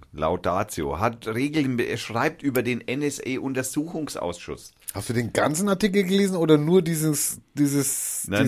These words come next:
Speaker 1: nein, ich hab also mir erschien mitten in dem Artikel, der ungefähr zwei Seiten la-, Seiten lang ist, in der Zeit, ja, das, genau dieser Abschnitt ist mir aufgefallen.
Speaker 2: Okay.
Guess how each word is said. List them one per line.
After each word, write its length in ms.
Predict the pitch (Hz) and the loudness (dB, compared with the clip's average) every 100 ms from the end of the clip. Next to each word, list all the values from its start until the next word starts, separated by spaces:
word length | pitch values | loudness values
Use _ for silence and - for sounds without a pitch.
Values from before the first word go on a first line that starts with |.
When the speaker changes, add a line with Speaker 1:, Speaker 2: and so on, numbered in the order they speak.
| 113 | 4
Speaker 1:
nein, 120 | 117 | 4
ich 160 | 117 113 | 4 4
hab 120 | 110 | 4
also 220 | 117 107 | 4 4
mir 380 | 113 117 127 - | 2 4 4 4
erschien 500 | 107 - 127 147 143 | 0 -2 0 0 2
mitten 320 | 143 190 190 | 0 0 -2
in 120 | 165 | -4
dem 200 | 131 120 | -2 -2
Artikel, 380 | 104 113 143 143 | -2 -2 -2 -2
der 180 | 123 107 | 0 -2
ungefähr 380 | 107 110 104 95 | -2 -4 -6 -4
zwei 200 | 90 85 | -2 -2
Seiten 320 | - 92 123 | 0 0 0
la-, 300 | 120 107 62 - | -2 -2 -4 -8
Seiten 380 | - 87 - 165 | -2 -2 -2 -4
lang 240 | 107 113 | -4 -2
ist, 160 | 120 78 | -6 -8
in 100 | 76 | -8
der 160 | 69 | -8
Zeit, 480 | - 64 76 - - - - - | -6 -4 -4 -6 -12 -20 -16 -6
ja, 240 | 104 156 - - - - _ | -4 -4 -8 -20 -20 -20 _
das, 320 | 101 104 - | -2 -2 -2
genau 400 | - 120 180 240 | -4 4 6 8
dieser 380 | 240 185 185 180 | 4 0 2 4
Abschnitt 380 | - 196 127 98 | 2 0 -2 -4
ist 140 | 110 | -2
mir 140 | 107 - | -2 -2
aufgefallen. 400 | - - - - - - - - - | -6 -10 -14 -16 -20 -20 -20 -20 -8
Speaker 2:
Okay. 400 | 104 104 101 | -6 0 0